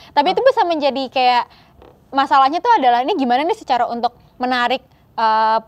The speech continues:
Speaker 1: peminatnya gitu, misalkan dari Instagram, eh, bisa yang cakep gimana, kan gitu-gitu kan, Kak, jadi permasalahan. Mungkin itu kali, Kak.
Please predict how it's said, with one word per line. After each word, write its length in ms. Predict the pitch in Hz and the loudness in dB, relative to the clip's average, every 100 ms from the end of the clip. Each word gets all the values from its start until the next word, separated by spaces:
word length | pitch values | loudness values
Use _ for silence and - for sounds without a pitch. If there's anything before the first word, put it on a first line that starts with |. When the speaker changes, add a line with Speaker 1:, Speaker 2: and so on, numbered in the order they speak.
| - | -2
Speaker 1:
peminatnya 560 | 240 269 339 359 339 | -2 0 -2 -2 -2
gitu, 160 | 269 247 | -2 -6
misalkan 400 | 226 220 214 220 | -6 -6 -8 -4
dari 160 | 214 214 | -4 -6
Instagram, 640 | 214 233 208 208 214 208 | -10 -8 -6 -4 -6 -6
eh, 320 | 208 208 208 208 - _ _ | -10 -6 -6 -8 -10 _ _
bisa 560 | 202 220 220 214 208 208 | -16 -4 -2 0 -2 -4
yang 220 | 208 208 | -8 -12
cakep 320 | 208 - 226 | -10 -10 -10
gimana, 560 | 214 226 262 311 302 294 | -8 -4 -4 -4 -6 -4
kan 140 | 349 | -4
gitu-gitu 340 | 392 285 240 302 | -4 -8 -6 -6
kan, 160 | 240 | -6
Kak, 140 | 233 254 | -4 -6
jadi 160 | 226 220 | -6 -8
permasalahan. 540 | - 196 196 226 269 | -10 -12 -8 -4 -4
Mungkin 160 | 359 494 | -2 -4
itu 200 | 508 480 | -2 2
kali, 240 | 359 285 | 2 2
Kak. 240 | - 240 | -2 -4